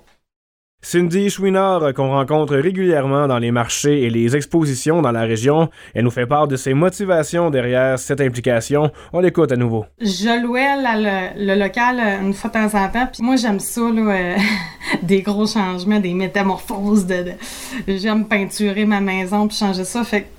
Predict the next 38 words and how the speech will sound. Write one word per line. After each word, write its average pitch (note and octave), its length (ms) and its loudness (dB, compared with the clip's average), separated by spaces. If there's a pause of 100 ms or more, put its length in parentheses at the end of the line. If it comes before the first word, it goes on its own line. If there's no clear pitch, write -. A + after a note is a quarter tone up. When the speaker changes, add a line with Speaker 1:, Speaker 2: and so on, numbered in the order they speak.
Speaker 2:
qu'à G#3 120 0
chaque A#3 200 -4
fois, B3+ 140 0
je A3 80 -2
n'incite, A3 580 -2
me G3 140 2
semble A3 280 2
que, G#3 80 -2
euh, F#3+ 560 2
moi, G3 180 2
ça G#3 120 -2
me F#3 80 0
soufflait G3+ 380 -4
un G#3 160 0
vent G#3 160 -2
de - 60 -10
changement, G3+ 500 0
là, G#3+ 100 -2
parce G3+ 180 -4
que F#3 300 -2
comme A3 240 0
t'as G#3+ 160 -4
pu B3 140 -4
re-, A3+ 360 0
le G#3 220 0
remarquer, G#3+ 520 -2
c'est A#3 220 -2
beige G#3+ 320 0
et A3 100 2
brun. G3+ 440 0 (320)
<laughs> G#3+ 60 -2 (840)
Puis A3 300 0
ça A3 180 -2
a G#3 80 2
déjà A#3 340 0
été C#4+ 260 -2
jadis, A#3+ 720 -2
euh, G3+ 440 2